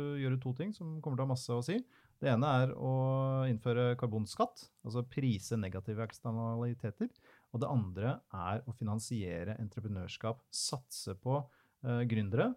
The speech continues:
som forsøker å løse problemer som betyr noe i verden.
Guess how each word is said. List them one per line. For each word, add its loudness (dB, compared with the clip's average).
som 0
forsøker -2
å 0
løse 0
problemer -2
som -2
betyr -6
noe -2
i -4
verden. -6